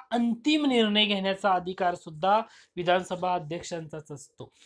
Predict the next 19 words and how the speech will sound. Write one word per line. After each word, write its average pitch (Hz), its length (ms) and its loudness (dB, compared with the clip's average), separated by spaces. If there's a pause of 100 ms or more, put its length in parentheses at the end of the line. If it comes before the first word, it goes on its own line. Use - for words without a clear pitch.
(200)
म्हणजे 180 220 -2
सभागृहाच्या 208 720 -2
कामकाजासंबंधी 185 1000 -8
अंतिम 196 460 -8
निर्णय 196 340 -2
हा 175 200 -8
त्यांचाच 185 520 -6
राहतो 156 400 -12 (240)
आणि 190 180 -2
अध्यक्षांचा 254 840 2
निर्णय 208 480 2 (300)
दुसरं 190 240 -2
लक्षात 202 360 -2
घ्या, 156 200 -6
हे 180 140 -4
दोन 208 240 2
पॉइंट 196 240 0
महत्त्वाचे 175 440 -4
आहेत. 135 180 -10